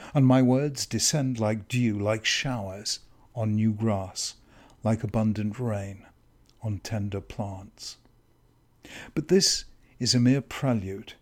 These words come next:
to the core message Moses wants to convey. It's the idea known as Tziduk Hadin, vindicating God's justice. The way Moses puts it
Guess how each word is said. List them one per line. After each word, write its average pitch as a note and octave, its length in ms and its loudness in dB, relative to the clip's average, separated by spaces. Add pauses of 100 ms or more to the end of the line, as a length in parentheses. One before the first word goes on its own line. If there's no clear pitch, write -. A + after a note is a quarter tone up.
(520)
to C3+ 100 4
the A#2+ 120 4
core D3+ 280 2
message A#2 560 0
Moses A2+ 460 2
wants G#2 280 -2
to - 120 -8
convey. G2+ 640 -4 (420)
It's F3 160 2
the F#3+ 120 6
idea F3+ 340 4
known D#3 300 2
as C#3 260 -2
Tziduk - 520 0
Hadin, A2 560 2 (640)
vindicating B2 800 4
God's G#2+ 360 0
justice. - 720 -4 (580)
The B2 100 4
way D3+ 500 6
Moses C3+ 400 2
puts - 480 -6
it - 220 -4